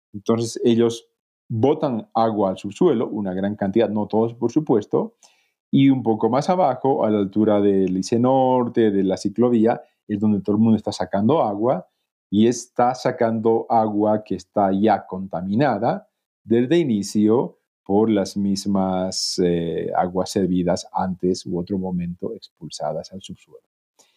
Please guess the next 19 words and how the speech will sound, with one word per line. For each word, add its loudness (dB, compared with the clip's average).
Entonces, 0
desafortunadamente 0
es -2
una 2
deuda 2
ambiental. -12
Entonces, 0
ahí 2
tenemos 0
un 0
gran 0
problema 0
con -6
los -8
servicios -4
de -4
agua. -6
En 2
Cochabamba 0